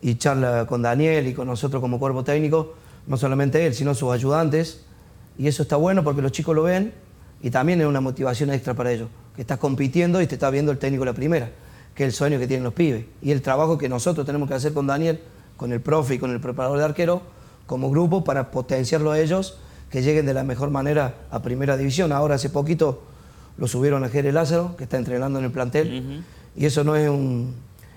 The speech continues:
Speaker 1: un logro solamente del cuerpo técnico de la reserva. Ahí Jere hace mucho que está y ha pasado por muchos técnicos de inferiores. Cuando un jugador llega a primera, es como un campeonato para nosotros que estamos ahí abajo.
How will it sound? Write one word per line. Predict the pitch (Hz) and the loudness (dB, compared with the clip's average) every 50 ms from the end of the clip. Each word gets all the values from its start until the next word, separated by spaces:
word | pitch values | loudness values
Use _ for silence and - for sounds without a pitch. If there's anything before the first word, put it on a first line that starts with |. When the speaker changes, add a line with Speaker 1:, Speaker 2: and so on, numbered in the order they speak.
| - - | -18 -8
Speaker 1:
un | - 143 151 151 | -2 0 2 4
logro | 156 160 160 147 | 4 4 4 2
solamente | - - 147 147 147 156 156 139 | 2 2 2 2 2 2 2 2
del | 139 135 | 2 2
cuerpo | 143 143 139 135 | 2 0 0 0
técnico | 131 143 139 139 131 | 0 0 0 0 0
de | 131 | -2
la | 127 123 | -2 -2
reserva. | 127 127 131 185 165 147 131 | -2 0 0 2 2 2 2
Ahí | 135 143 147 139 127 123 - - - - - - - - - | 2 2 2 0 0 -4 -8 -18 -20 -20 -20 -20 -20 -20 -8
Jere | - - 147 143 | -2 0 2 2
hace | 139 - 147 | 2 2 2
mucho | 139 147 139 156 127 | 0 0 2 0 0
que | 120 | -2
está | 120 - 170 170 165 | 0 2 2 2 2
y | 147 | 2
ha | 139 | 0
pasado | - 135 123 - 151 135 | 0 -2 0 0 -2 0
por | 127 131 | 0 -2
muchos | 139 165 190 165 - 135 - | 0 0 0 0 0 -2 -4
técnicos | - 165 147 143 135 151 135 120 120 - - - | -2 0 0 0 -2 -4 -6 -8 -8 -12 -16 -12
de | - 143 131 | -6 -4 -2
inferiores. | 123 113 131 127 131 127 123 120 123 - - - - - - - - - | -2 0 0 0 2 0 0 -4 -8 -12 -20 -20 -20 -20 -20 -20 -16 -8
Cuando | 147 135 151 165 | -4 0 0 2
un | 131 | 4
jugador | 151 156 160 156 | 4 4 4 4
llega | 156 165 165 | 4 4 4
a | 156 | 2
primera, | 139 139 151 165 180 185 180 165 | 2 2 2 2 4 4 4 2
es | 165 | 2
como | - 156 151 160 | 2 2 0 0
un | 156 | 0
campeonato | 143 143 127 139 135 147 170 156 151 | 0 0 0 0 0 0 0 0 0
para | 135 139 131 131 | 0 0 -2 -2
nosotros | 131 127 117 156 143 143 127 | -2 -2 -2 -2 -2 -2 -2
que | 131 | -2
estamos | 120 139 135 139 135 | -2 -2 -2 0 0
ahí | 139 | 0
abajo. | 135 131 151 156 143 165 165 175 | 2 2 2 0 0 -2 -4 -4